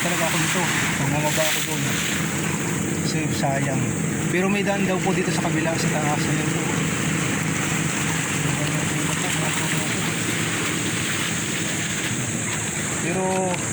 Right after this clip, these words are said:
salamat pa rin po at may isa pa daw pong kuwibang malaki doon. Sabi ni, ni tatay ko, nakausap po, isa pong parang naninirahan po din sila dito. Ayan.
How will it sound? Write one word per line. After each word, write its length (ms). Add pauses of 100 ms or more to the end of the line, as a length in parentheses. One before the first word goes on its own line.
(560)
salamat 480
pa 80
rin 160
po 160
at 160 (1040)
may 160
isa 160
pa 80
daw 160
pong 160
kuwibang 320
malaki 240
doon. 160
Sabi 240
ni, 80 (240)
ni 160
tatay 320
ko, 160
nakausap 400
po, 320
isa 240
pong 160 (1700)
parang 240
naninirahan 640
po 100
din 160
sila 240
dito. 300 (3500)
Ayan. 300